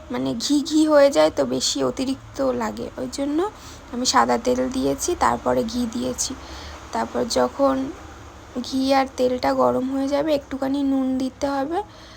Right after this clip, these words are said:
নুন দেওয়ার পর কাজু কিশমিশটা ভেজে নিয়েছি, ভেজে নিয়ে তুলে রাখতে হবে। তারপর আমি তেলে লবঙ্গ আর এলাচ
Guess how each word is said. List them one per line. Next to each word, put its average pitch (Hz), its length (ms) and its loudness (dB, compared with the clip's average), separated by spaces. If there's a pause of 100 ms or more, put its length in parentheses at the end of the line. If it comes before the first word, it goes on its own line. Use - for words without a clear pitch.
(300)
নুন 254 320 -2
দেওয়ার 247 320 2
পর 311 320 4 (460)
কাজু 240 260 -2
কিশমিশটা 262 680 -4
ভেজে 254 320 4
নিয়েছি, 254 600 -2 (1200)
ভেজে 262 300 2
নিয়ে 285 340 0
তুলে 269 220 0
রাখতে 254 420 -4
হবে। 254 320 -6 (1600)
তারপর 247 520 2 (840)
আমি 254 260 -2 (100)
তেলে 269 300 2
লবঙ্গ 262 580 0
আর 320 280 2 (200)
এলাচ 285 560 0